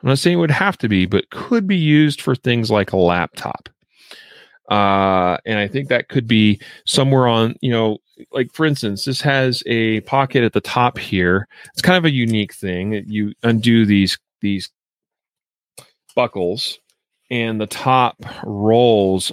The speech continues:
open, and you see you got a pocket up here. And I think the idea is to have this kind of be, uh, waterproof, water resistant in some way. And you can put some stuff in there, and you roll up the top of this, this pocket, and then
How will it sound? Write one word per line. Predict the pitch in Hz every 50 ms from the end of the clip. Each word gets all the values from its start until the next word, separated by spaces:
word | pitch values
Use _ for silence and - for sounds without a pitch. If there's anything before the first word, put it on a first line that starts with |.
| -
open, | 127 135 156 151 - - 85 80 80 80 82 90 - - - - - - - - _
and | - 123 120 120
you | 123 120
see | - - - 139
you | 123
got | 131 123 120
a |
pocket | 101 - - 110 104 95 - 101 90
up | 87 78 -
here. | - - 95 95
And | 92 98
I | 101
think | 107 135 127 113
the | 117 110
idea | 107 101 110 110 107 107
is | 107 104 95 - - -
to | - 107 95
have | 110 107 107 104 101 98
this | 104 98 92 -
kind | - - 117 104
of | 92
be, | 90 101 98 98 95 95 92 92 - _ _ _ _ _ _ _ _ _ _
uh, | - 98 92 92 90 90 90 87 87 85 80 76
waterproof, | 87 98 107 113 113 113 113 110 110 110 107 107 107 104 101 101 - - - - 123 113 110 110 107 - -
water | 110 107 104 104 101
resistant | 101 95 95 104 107 - - - - -
in | 95
some | 92 - - 98 95 92
way. | 92 92 92 90 90 92 101 - _ _ _ _ _ _
And | 123 113 107 104
you | 107 101
can | - 117 104
put | - 123 123 -
some | - 120
stuff | 110 - - 127 113 104 - -
in | 110 104 104
there, | 104 101 104 104 101
and | 98 98
you | 98 92
roll | 90 101 101 101 98 101
up | 104 -
the | - -
top | - - - - 98 92 95 -
of | 101 98 92
this, | 95 95 87 85 - - - - - _ _ _ _ _ _ _ _
this | - -
pocket, | - - - 190 202 208 185 - - 104 104 110 113 -
and | 104 120 120 117
then | 117 113 113 113 107